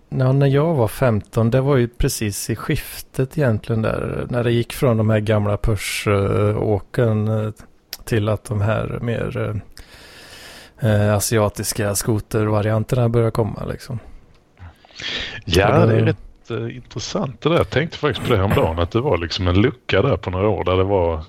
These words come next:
Speaker 2: liksom, det gamla var lite för gammalt, men de
Speaker 1: Mm.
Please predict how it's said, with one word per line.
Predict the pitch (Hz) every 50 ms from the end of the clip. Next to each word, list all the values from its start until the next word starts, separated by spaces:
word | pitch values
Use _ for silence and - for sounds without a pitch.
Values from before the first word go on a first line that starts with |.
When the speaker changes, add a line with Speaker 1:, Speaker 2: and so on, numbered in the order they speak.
| - - _
Speaker 2:
liksom, | - 110 - - 98 92
det | 101
gamla | 95 95 107 104 107 107 107 92 98
var | 110 120 98
lite | 90 90 98 107 123 120 120 - - -
för | - - - 120 110 90 85 78
gammalt, | 80 107 107 92 78 80 82 82 80 87 95 92 - - - - - - - - - _ _ _
men | - 131 113 - 120
de | 123 110
Speaker 1:
Mm. | 92